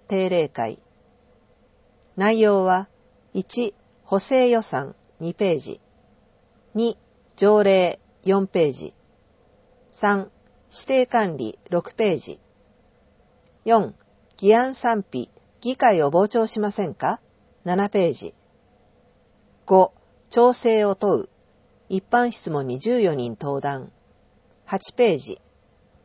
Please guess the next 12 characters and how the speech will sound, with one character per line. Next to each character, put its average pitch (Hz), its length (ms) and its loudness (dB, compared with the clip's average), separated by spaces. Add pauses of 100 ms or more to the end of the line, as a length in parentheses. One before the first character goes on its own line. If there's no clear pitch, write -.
(200)
六、 208 380 0 (380)
議 185 120 0
員 262 260 -2
研 247 260 -4
修 240 260 -2
会、 131 320 -6 (300)
所 - 180 -4
管 240 280 0
事 214 120 -2
務 208 140 2
調 196 240 -2
査。 - 260 -8